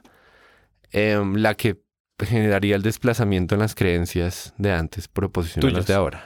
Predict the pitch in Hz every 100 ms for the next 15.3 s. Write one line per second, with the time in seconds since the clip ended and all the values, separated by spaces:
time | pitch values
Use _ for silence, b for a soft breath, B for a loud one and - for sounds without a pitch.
0 | - 104 135 123 110 - 104 107 117 104
1 | - - - 117 117 101 B B 147 139
2 | 113 120 131 135 123 98 101 120 120 127
3 | 123 110 95 120 113 117 107 98 92 95
4 | 113 101 95 98 98 117 - - 117 123
5 | - 107 95 107 104 117 117 117 113 98
6 | 90 85 - 95 90 87 82 85 - -
7 | - - 110 110 113 117 - 123 117 120
8 | 120 117 113 - - 123 - 104 - 107
9 | 98 104 98 98 110 - 107 110 B B
10 | B B 104 95 98 98 104 113 110 98
11 | - 98 95 101 95 104 101 - 98 85
12 | - - - B B - 185 95 107 -
13 | 101 139 113 120 123 110 104 131 143 143
14 | 139 107 107 101 110 131 139 135 107 98
15 | 92 90 113